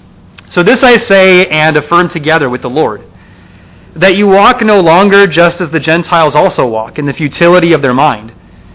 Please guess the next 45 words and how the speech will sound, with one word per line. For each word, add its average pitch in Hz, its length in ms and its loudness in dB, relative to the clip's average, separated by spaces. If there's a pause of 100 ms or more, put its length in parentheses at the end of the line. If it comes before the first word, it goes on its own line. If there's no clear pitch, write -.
(240)
being 170 320 0
darkened 190 480 2
in 196 80 2
their 185 140 2
understanding, 156 720 -6 (480)
excluded 196 640 0
from 202 140 -2
the 180 80 2
life 165 220 0
of 147 140 -6
God 151 300 0
because 143 320 -6
of 147 100 -8
the 135 180 -4
ignorance 151 520 -6
that 135 120 -2
is 135 120 -4
in 165 120 -2
them, 117 240 -10 (640)
because 180 260 -2
of 185 100 -4
the 175 80 2
hardness 175 640 0
of 139 160 -8
their 131 120 -2
heart. 113 380 -6 (920)
And 151 180 -4
they, 185 300 4
having 170 300 -2
become 156 360 -4
callous, 165 540 -2
have 143 200 -4
given 160 260 -2
themselves 170 440 -2
over 156 240 -2
to 127 120 -12
sensuality 151 880 -2
for 151 160 -6
the 127 100 -8
practice 147 640 -4
of 131 180 -18
every 160 280 -8
kind 160 320 -6
of 143 80 -8
impurity, 139 580 -6